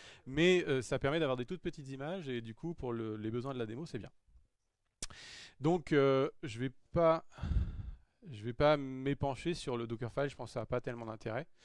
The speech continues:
Euh, disons que là, le, le, ce qu'il faut voir, c'est que mon application, elle tourne avec un serveur WizGeek et Gunicorn.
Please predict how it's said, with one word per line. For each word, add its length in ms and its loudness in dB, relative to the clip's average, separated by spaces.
Euh, 300 0
disons 340 -6
que 100 -10
là, 140 4
le, 260 2
le, 120 -8
ce 100 -14
qu'il 220 -14
faut 260 -8
voir, 300 0
c'est 140 -6
que 500 -6
mon 160 -8
application, 500 -4
elle 100 0
tourne 300 -10
avec 320 -6
un 80 -10
serveur 320 -8
WizGeek 460 -12
et 120 -8
Gunicorn. 460 -16